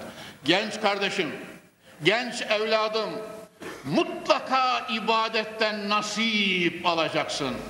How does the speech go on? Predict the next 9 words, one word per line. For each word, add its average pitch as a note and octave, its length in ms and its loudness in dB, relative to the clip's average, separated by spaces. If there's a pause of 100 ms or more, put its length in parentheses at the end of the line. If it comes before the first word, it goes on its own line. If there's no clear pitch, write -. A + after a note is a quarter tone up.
(560)
Ecdadın A3 720 0 (460)
harp - 460 -2
saflarında A3 1000 2 (320)
kum F#4 380 2
torbaları B3+ 540 2
gerisinde G#3+ 800 2
bile D4 360 2 (1400)
ibadetini, C#3+ 1160 0
namazını, C#3 760 2